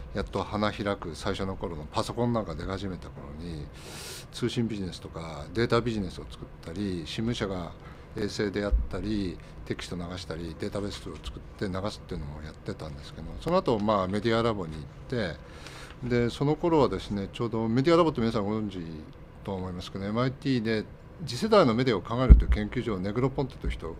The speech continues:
が作って、朝日新聞もそれに出資して、まあ、二十一世紀、未来は二十一世紀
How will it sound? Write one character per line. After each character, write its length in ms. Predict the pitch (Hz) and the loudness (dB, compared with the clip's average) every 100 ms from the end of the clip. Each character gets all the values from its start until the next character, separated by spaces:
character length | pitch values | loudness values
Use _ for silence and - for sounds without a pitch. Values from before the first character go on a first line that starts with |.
| - - | -10 -10
が 120 | 92 | -10
作 180 | - - | -8 -8
っ 20 | |
て、 380 | 143 - 107 87 - - - - - | -8 -6 -6 -6 -10 -16 -16 -16 -14
朝 160 | 120 143 | -4 -2
日 60 | |
新 100 | 160 | 2
聞 100 | 127 | 0
も 100 | 95 | 0
そ 160 | 87 135 | -2 2
れ 100 | 135 | 4
に 100 | 143 | 2
出 180 | 143 143 | 0 -4
資 120 | - | -6
し 60 | - | 2
て、 300 | 143 135 135 - - - - - 151 147 | 4 6 2 -8 -14 -16 -14 -12 -10 -4
ま 120 | 143 | 0
あ、 40 | 139 | 4
二 160 | 196 | 4
十 180 | 202 143 | 8 6
一 100 | 101 | 6
世 200 | - 117 | 4 4
紀、 100 | 92 | 4
未 180 | 98 160 | 2 6
来 100 | 107 | 6
は 60 | |
二 140 | 92 120 | 4 2
十 120 | 104 | 0
一 60 | 82 | -4
世 180 | 87 | -8
紀 120 | 76 | -8